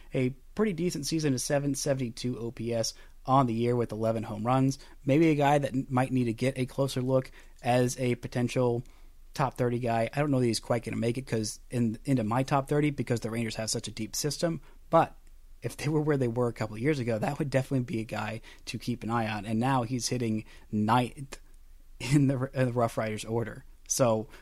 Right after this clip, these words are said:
really impressive stuff there. Also got to see a little bit of Ricky Vanasco in this one. He was a little wild, allowed a run, three hits, two walks in his two innings of work, but also got a pair of strikeouts, was able to limit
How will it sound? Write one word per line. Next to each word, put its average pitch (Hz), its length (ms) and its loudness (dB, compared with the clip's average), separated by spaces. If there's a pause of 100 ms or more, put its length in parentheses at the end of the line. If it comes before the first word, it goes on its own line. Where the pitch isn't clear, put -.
(140)
really 160 280 4
impressive 139 440 2
stuff 123 280 -2
there. 120 200 0
Also 165 260 0
got 151 140 -6
to 143 60 -6
see 143 200 -4
a 127 60 -2
little 131 220 2
bit 127 240 0
of 117 240 0
Ricky 113 260 -4
Vanasco 160 560 0
in 156 60 2
this 156 180 -2
one. 160 200 2 (220)
He 180 140 -2
was 196 160 6
a 175 60 0
little 175 280 2
wild, 156 320 2
allowed 131 360 4
a 120 40 2
run, 127 440 4 (180)
three 139 200 0
hits, 120 300 0
two - 260 0
walks 123 500 0 (240)
in 156 160 2
his 139 200 2
two 147 160 -2
innings 135 180 4
of 117 60 -4
work, 120 220 0
but - 80 -10
also 123 280 -2
got 113 140 -2
a 110 60 -8
pair 107 180 -8
of 107 60 -8
strikeouts, 117 500 -6
was - 40 -14
able 113 240 -2
to 110 280 -4 (260)
limit 123 300 4